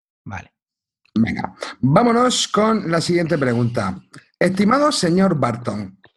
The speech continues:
Speaker 2: ¿para este año dos mil dieciocho volverá a delegar la representación de Bitlúdica en la Feria de Essen en Carte y Calvo,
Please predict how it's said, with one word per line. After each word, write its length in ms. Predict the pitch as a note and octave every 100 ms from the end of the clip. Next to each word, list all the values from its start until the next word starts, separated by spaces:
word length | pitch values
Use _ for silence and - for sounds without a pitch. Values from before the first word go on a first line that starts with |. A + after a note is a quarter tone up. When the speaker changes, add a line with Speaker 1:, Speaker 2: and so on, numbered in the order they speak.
| _ - -
Speaker 2:
¿para 300 | E3+ E3+ F3+
este 220 | A#3+ C#4+
año 260 | B3 A3+ F#3+
dos 160 | E3
mil 220 | D#3 E3 D3
dieciocho 720 | C#3+ - C3+ D#3 - B3+ B3+
volverá 480 | D3 C#3 C3+ C3 D#3+
a 60 |
delegar 320 | G#3+ F#3 D3 D3
la 120 | C#3
representación 580 | C#3+ C3+ C#3 B2+ C3+ C#3
de 80 | C3
Bitlúdica 500 | B2 C#3 C#3 B2+ C3
en 80 |
la 80 | B2+
Feria 280 | A#2+ C#3+ C3
de 120 | C3
Essen 400 | C3+ D3 B2 A2
en 200 | C3 B2+
Carte 380 | A#2+ D3 C#3 B2+
y 60 | A2+
Calvo, 480 | C3 D#3 F#3+ C4